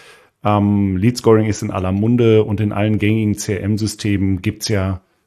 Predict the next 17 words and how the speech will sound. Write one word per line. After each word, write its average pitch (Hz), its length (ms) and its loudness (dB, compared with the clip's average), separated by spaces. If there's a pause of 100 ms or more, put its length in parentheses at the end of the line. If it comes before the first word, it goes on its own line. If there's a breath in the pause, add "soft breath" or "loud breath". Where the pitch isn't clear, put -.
super 90 480 -6
krasse 92 420 -4
Möglichkeiten, 92 1400 -2 (140)
Leads 104 580 0
entsprechend - 580 -6
zu 98 100 -6
scoren 95 500 0
und 85 220 -6
Felder 90 380 -4
einzustellen 87 640 -6
und 87 140 -8
so, 85 240 -10
wie 87 100 -10
es - 220 -14 (540 loud breath)
denn 98 140 0
tatsächlich 90 520 -6
so 85 360 -8